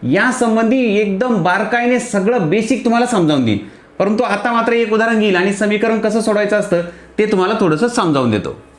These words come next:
तर त्यासाठी मित्रांनो, मी समीकरण घेतो एक, चार एक्स वजा दोनशे दहा बरोबर दोन एक्स अधिक शंभर. तर या ठिकाणी मित्रांनो, समीकरणाचा आपल्याला उकल शोधायची आहे. उकल शोधणे म्हणजे काय, की समीकरणामध्ये जे चल असतं त्याची किंमत काढायची.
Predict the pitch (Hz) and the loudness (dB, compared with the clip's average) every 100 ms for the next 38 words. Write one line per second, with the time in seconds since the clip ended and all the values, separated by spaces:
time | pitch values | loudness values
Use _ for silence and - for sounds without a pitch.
0 | - - 233 226 240 262 262 262 247 254 | -20 -4 -2 0 0 0 0 2 0 0
1 | 262 269 269 233 240 262 277 233 233 208 | 0 0 0 0 2 0 0 0 0 0
2 | 180 180 - - - - - 202 214 233 | -2 -4 -12 -20 -20 -10 -4 -2 0 0
3 | 240 254 254 - 208 220 202 226 233 208 | 0 0 -2 -2 -2 0 0 0 0 0
4 | 175 190 202 196 - 214 185 208 165 143 | 0 0 0 -2 -2 -2 0 -2 0 0
5 | 151 180 151 180 202 180 151 175 175 147 | 0 0 0 0 2 2 2 0 0 -2
6 | 143 185 214 226 226 - 185 196 185 214 | 0 0 2 0 -2 -4 -2 0 0 -2
7 | 214 - - - - - - - 147 185 | -6 -14 -20 -20 -20 -20 -20 -6 -4 0
8 | 190 233 226 247 - 247 226 156 110 - | 0 0 0 -2 0 0 2 2 0 -4
9 | - - - - - - - 202 214 233 | -12 -20 -20 -20 -20 -14 -4 0 0 0
10 | 240 240 247 247 247 247 262 294 277 233 | -2 0 0 0 0 0 0 0 0 0
11 | 240 240 214 220 220 233 214 220 220 208 | 0 0 0 0 0 -2 0 0 2 0
12 | 202 247 240 226 208 190 196 185 220 208 | 0 -4 0 0 0 0 -2 0 0 0
13 | 226 240 233 214 226 220 208 208 226 226 | -2 -2 -2 0 2 2 0 0 -2 -2
14 | 233 233 220 233 233 240 240 240 214 247 | -2 0 0 0 0 0 0 2 0 0
15 | - 254 247 196 - 214 214 220 233 220 | 0 0 0 0 -2 -2 0 0 0 0
16 | 208 - 139 104 | 0 -2 -2 -2